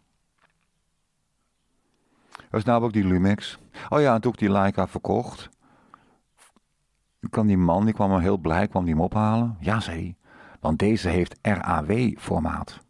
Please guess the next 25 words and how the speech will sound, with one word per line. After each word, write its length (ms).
Dat 140
is 60
raw, 480
is 100
dat. 200
Ik 60
zei, 140
"Oh 160
ja." 280
Dat 120
is 60
waar 200
ook, 220
dat 100
was 100
ik 100
alweer 220
vergeten. 580
Maar 120
dat 160
raw-formaat, 920
dat 160
interesseert 440
me 60
niet. 300